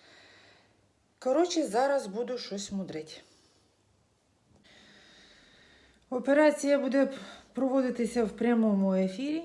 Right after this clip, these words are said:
Якщо буду виходити з, з камери, з екрану, коротше, не обіжайтеся, не спеціально. Витягую те, що я понакладала з боків.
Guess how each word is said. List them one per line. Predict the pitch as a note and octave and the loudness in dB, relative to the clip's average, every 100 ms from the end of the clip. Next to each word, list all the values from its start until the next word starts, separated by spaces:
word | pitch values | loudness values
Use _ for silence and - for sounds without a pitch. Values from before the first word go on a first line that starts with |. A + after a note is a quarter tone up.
| D4 | -6
Якщо | G3 A3+ A3 - B3+ | -4 -4 -4 -4 -2
буду | G#3+ G#3+ | 0 2
виходити | F#3+ G#3+ - F#3+ E3 D#3 - - - - _ _ _ _ _ _ - - - | 2 0 -2 -4 -2 -6 -10 -20 -20 -20 _ _ _ _ _ _ -20 -20 -20
з, | - - F3 F#3 E3+ F3 | -18 -12 -6 -4 -4 -8
з | F3 - | -12 -8
камери, | A3+ C#4 C4+ B3+ B3+ | -4 -2 -2 -4 -8
з | G3 | -8
екрану, | F3+ F3+ A#3 B3 A3 G#3 - _ - - _ _ _ _ _ _ | -8 -6 -6 -4 -6 -10 -16 _ -20 -20 _ _ _ _ _ _
коротше, | - G3 G3+ G3+ G3 | -12 -10 -8 -6 -4
не | G3 G3+ | -4 -4
обіжайтеся, | G3 F3 D#3 C#3+ D#3+ - D#3+ | -4 -6 -6 -10 -12 -16 -12
не | E3+ G#3 | -6 -6
спеціально. | G#3 - F#3+ F3+ D3 C#3+ D3 - - - - | -8 -14 -14 -10 -10 -10 -10 -12 -14 -20 -12
Витягую | F#3 G3 B3+ G#3+ G#3 G3+ G3 - - _ _ - | -10 -6 -4 0 0 0 -2 -10 -20 _ _ -8
те, | A3 | -8
що | G#3 G3 | -6 -6
я | F#3+ | -6
понакладала | F#3+ F3+ F3+ F#3 F3+ F#3 F3+ | -6 -8 -8 -6 -4 -4 -4
з | E3+ | -4
боків. | E3+ E3+ F3+ A3+ C4+ - | -8 -10 -10 -8 -8 -10